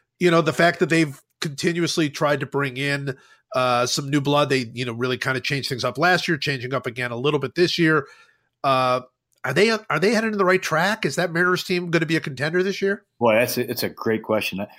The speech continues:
Speaker 2: you know, I'm gonna be there next week, and I think that's the one thing, uh, that I, that I wanna get a feeling on because, you know, each of the last two, uh, springs when I've gone in there, I've really bought into how good, how much better the team is, right? They're me-,
Speaker 1: Yeah, me
Speaker 2: athletic.
Speaker 1: too.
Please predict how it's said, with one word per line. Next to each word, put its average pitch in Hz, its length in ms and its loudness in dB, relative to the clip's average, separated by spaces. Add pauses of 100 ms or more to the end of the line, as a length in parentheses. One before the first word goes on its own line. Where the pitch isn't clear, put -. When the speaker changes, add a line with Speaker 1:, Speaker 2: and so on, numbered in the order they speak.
(220)
Speaker 2:
you 117 60 -2
know, 107 80 2
I'm 120 100 2
gonna 123 140 2
be 113 180 2
there 107 200 0
next 104 280 -4
week, 104 260 -4
and 98 120 -4
I 104 80 0
think 107 180 -6
that's 110 220 -2
the 104 100 -6
one 107 240 0
thing, 104 360 -2 (680)
uh, 104 140 4
that 104 180 4
I, 107 320 2
that 110 140 0
I 104 180 4
wanna 110 380 4
get 104 180 0
a 98 60 -2
feeling 110 400 0
on 98 120 -2
because, 104 600 -2 (180)
you 120 60 0
know, 117 100 6
each 123 200 4
of - 60 -4
the 131 80 0
last 117 340 4
two, 113 360 2 (300)
uh, 107 80 -2
springs 117 440 0
when 107 100 0
I've 104 100 0
gone 107 200 0
in 120 160 4
there, 98 400 0
I've 110 220 0
really 120 280 4
bought 104 300 2
into 107 540 0
how 104 120 0
good, 110 380 0
how 113 80 0
much 117 140 0 (120)
better 117 220 -2
the - 60 -8
team 185 220 4
is, 95 160 0
right? 113 160 2
They're 107 80 0
me-, 104 240 0
Speaker 1:
Yeah, 107 140 0
me 117 60 -10
Speaker 2:
athletic. 160 320 4
Speaker 1:
too. 143 180 -2